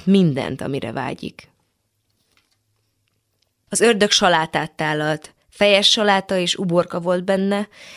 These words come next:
de görög dinnyefalatkák is, és a rózsás hús meg a fekete magvak láttán a boszorkány sírva fakadt,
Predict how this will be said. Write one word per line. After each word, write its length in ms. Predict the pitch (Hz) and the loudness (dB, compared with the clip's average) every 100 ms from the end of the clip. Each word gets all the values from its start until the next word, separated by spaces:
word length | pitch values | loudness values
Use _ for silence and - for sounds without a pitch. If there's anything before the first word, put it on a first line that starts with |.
| - | -4
de 120 | 170 | 0
görög 360 | 165 180 175 156 | 2 4 2 0
dinnyefalatkák 920 | 165 165 175 170 165 165 196 190 - | -2 -2 -4 -2 -4 -4 -4 -6 -4
is, 220 | 220 - - - - - | -8 -8 -12 -20 -20 -8
és 160 | 175 | -2
a 60 | 175 | 0
rózsás 540 | 190 190 165 156 156 | 0 0 0 0 -2
hús 300 | 185 180 185 | -2 -4 -4
meg 180 | 170 151 | -6 -6
a 120 | 151 | -6
fekete 460 | 147 180 180 151 147 | -4 -4 -4 -8 -8
magvak 400 | 151 151 151 151 | -8 -8 -10 -6
láttán 420 | 160 160 170 160 | -6 -6 -6 -6
a 60 | 156 | -6
boszorkány 560 | 165 - 165 - 160 | -4 -4 -4 -6 -2
sírva 420 | 160 - 151 143 | -2 -2 -4 -6
fakadt, 540 | 143 160 165 180 - | -10 -8 -6 -6 -8